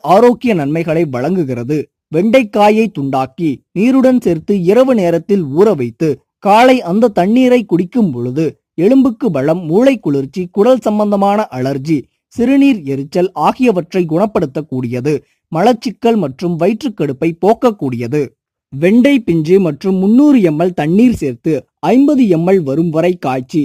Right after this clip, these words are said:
அதனுடன் சுவைக்காக கற்கண்டு சேர்த்து குடித்து வர வயிற்றுக்கோளாறு, உள்ளுறுப்பு குளிர்ச்சி, தோல் பளபளப்பு, வயிற்றுப்போக்கு, வெள்ளைப்போக்கு முதலான நோய்கள்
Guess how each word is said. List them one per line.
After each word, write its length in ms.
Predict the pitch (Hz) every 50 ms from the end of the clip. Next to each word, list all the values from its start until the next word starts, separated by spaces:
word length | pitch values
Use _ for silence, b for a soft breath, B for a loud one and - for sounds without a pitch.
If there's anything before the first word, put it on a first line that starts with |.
| 123 - _
அதனுடன் 580 | _ 135 139 175 208 254 269 262 247 254 254 247
சுவைக்காக 640 | - 226 202 226 262 220 - - - 220 - 247 208
கற்கண்டு 480 | 214 185 170 175 - - 233 240 220 240
சேர்த்து 400 | - - 151 139 - - 196 180
குடித்து 360 | 180 - 226 262 226 - 190 151
வர 160 | 131 127 143 151 131 - _ _ _ -
வயிற்றுக்கோளாறு, 960 | - - 254 247 226 - 294 220 - - 165 156 165 165 156 156 165 170 180 175 160 156
உள்ளுறுப்பு 460 | 190 233 262 294 285 277 226 - 262 196
குளிர்ச்சி, 440 | - 160 135 135 143 139 143 - 196 190 180
தோல் 280 | - 208 220 262 285 240
பளபளப்பு, 600 | - 175 156 156 143 139 135 135 135 127 - 185 185 180 _ _ _ - -
வயிற்றுப்போக்கு, 760 | 151 226 262 233 - 285 240 - - 160 147 135 - - 180 185 165
வெள்ளைப்போக்கு 680 | 165 180 202 247 277 269 - - 196 180 180 - 196
முதலான 420 | 180 156 139 151 185 208 214 208 208
நோய்கள் 360 | 190 156 143 143 - 175 165